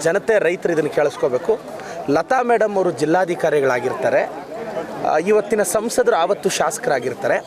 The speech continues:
ಅವರ ಅವಧಿಯಲ್ಲಿ ಸರಿಸುಮಾರು ಇಪ್ಪತ್ತು ಸಾವಿರ ಎಕರೆ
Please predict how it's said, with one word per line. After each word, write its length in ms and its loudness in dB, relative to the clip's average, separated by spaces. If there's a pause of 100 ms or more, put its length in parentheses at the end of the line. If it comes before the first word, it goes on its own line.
(500)
ಅವರ 260 4
ಅವಧಿಯಲ್ಲಿ 760 0 (360)
ಸರಿಸುಮಾರು 840 2
ಇಪ್ಪತ್ತು 880 -2
ಸಾವಿರ 460 2
ಎಕರೆ 880 0